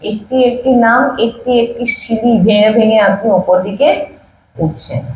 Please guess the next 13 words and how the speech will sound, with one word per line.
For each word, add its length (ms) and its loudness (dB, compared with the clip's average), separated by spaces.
এক 400 0
এক 400 -2
নাম, 440 0
একটি 500 -4
একটি 220 -4
নাম 480 2
আপনাকে 680 0
এক 320 0
এক 340 0
সিঁড়ি 420 2
দিয়ে 200 4
ওপরের 420 2
দিকে 400 0